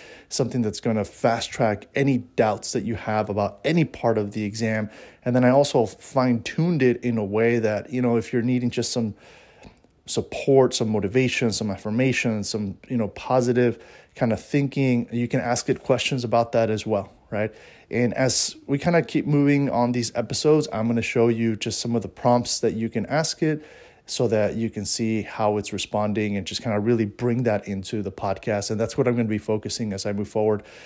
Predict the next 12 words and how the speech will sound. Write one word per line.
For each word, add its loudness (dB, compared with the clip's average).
So 4
keep 2
sending 6
me 6
those 6
questions. 2
It 4
was 2
really 6
helpful 2
to, 0
uh, 0